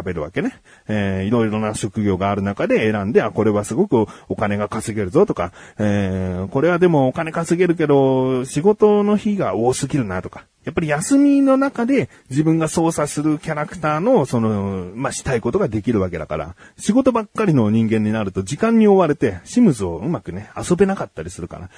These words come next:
まあ、そういった部分いろいろ考えて職業を選べたりしてですね。えー、その生活を見届けると。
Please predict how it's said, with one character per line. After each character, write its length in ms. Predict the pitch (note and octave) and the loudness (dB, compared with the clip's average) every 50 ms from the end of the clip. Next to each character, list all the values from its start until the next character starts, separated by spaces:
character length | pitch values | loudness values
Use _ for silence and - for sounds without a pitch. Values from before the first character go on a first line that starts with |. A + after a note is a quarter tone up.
| - - - | -20 -14 -6
ま 80 | - A#3+ | -4 -2
あ、 40 | G#3 | 4
そ 120 | - G3 | 6 4
う 20 | G3+ | 4
い 40 | |
っ 20 | G3 | 4
た 100 | - G3+ | 4 2
部 140 | F#3+ G#3 G#3 | 2 4 4
分 120 | G3 D3+ | 4 4
い 60 | B2+ | 6
ろ 120 | C3 C#3+ D3 | 6 6 6
い 20 | |
ろ 80 | D3 C#3+ | 6 4
考 300 | - E3+ F3 G3 G3+ G#3 | 0 -2 -4 -2 -2 -2
え 80 | G3+ G#3 | -2 -2
て 80 | A3+ | -2
職 260 | - - A#2+ - B2+ | 0 0 -2 -2 -2
業 140 | G#2 G#2+ G2+ | -4 -2 -2
を 80 | F#2+ F#2+ | -2 -2
選 100 | F#2+ F2 | -2 -4
べ 80 | F2+ | -4
た 140 | E2+ - D#2 | -4 -6 -8
り 80 | D#2+ E2 | -10 -12
し 100 | - - | -12 -12
て 80 | - | -12
で 80 | D#2+ - | -12 -10
す 100 | - - | -8 -6
ね。 180 | C#3+ F#3 F#3 - _ - - - - - - - | -6 -6 -6 -8 _ -20 -20 -20 -20 -14 -6 -2
え 640 | C#3+ C3 B2+ B2+ B2 A#2+ A#2 A#2 A2+ A2 A2 G#2+ G#2+ | 0 0 2 2 0 0 0 0 0 -2 -2 -2 -2
ー、 20 | |
そ 140 | A2 - A#2 | -2 -2 -2
の 100 | A2+ A2 | -2 -2
生 240 | - - A#2 A2+ G#2+ | -2 -2 -2 -2 -2
活 240 | - A2 G2+ - D#3 | -4 -6 -6 -2 0
を 180 | G#3+ A3+ E3+ | 2 2 0
見 140 | G#2+ G2+ G#2 | 0 -4 -4
届 280 | - A2 G2+ G2+ F#2+ - | -4 -4 -4 -4 -4 -4
け 60 | F#2 | -6
る 100 | F2+ F2+ | -6 -6
と。 100 | - | -10